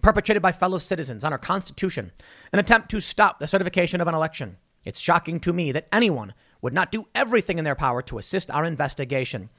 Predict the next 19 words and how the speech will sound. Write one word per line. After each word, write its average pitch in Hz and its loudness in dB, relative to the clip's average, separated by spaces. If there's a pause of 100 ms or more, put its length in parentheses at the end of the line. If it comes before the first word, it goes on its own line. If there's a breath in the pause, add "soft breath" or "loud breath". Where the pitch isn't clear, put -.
(240 loud breath)
Thompson, 247 6
you 156 -2
duplicitous - 2
scumbag. 175 0 (840 soft breath)
I 226 8
was 214 0
there 226 4
on 180 2
January 190 2
seventeenth 180 -2
when 160 0
people 214 0
went 190 2
around 175 0
smashing 196 0
buildings 175 2
and 139 -6
starting 170 2
fires. 139 2